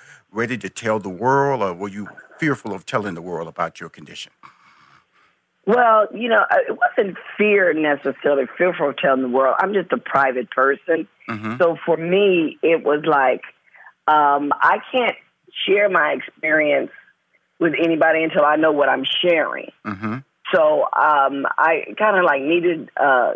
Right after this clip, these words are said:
Speaker 2: I need a beginning, middle, and end. You
Speaker 1: Mm-hmm.
Speaker 2: know, I'm kinda, like, a very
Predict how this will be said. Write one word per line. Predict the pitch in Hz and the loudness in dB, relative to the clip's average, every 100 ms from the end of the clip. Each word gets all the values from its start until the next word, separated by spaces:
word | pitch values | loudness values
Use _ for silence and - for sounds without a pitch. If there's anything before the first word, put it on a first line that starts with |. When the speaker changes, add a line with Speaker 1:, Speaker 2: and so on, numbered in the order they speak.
| - - | -6 -4
Speaker 2:
I | 156 | -2
need | 202 220 190 151 | 0 0 0 2
a | 139 | 2
beginning, | 123 123 143 131 180 175 160 | 0 -2 -2 0 2 2 2
middle, | 156 143 135 104 | 2 2 2 0
and | - 139 | -2 -2
end. | 131 151 151 104 - - _ | 0 0 0 -2 -8 -20 _
You | 156 | 0
Speaker 1:
Mm-hmm. | 151 | 2
Speaker 2:
know, | 113 | 2
I'm | 101 | 0
kinda, | - 170 180 | 0 0 2
like, | 120 107 | 2 0
a | 113 | -2
very | 117 151 147 135 131 110 | 0 2 4 2 0 -2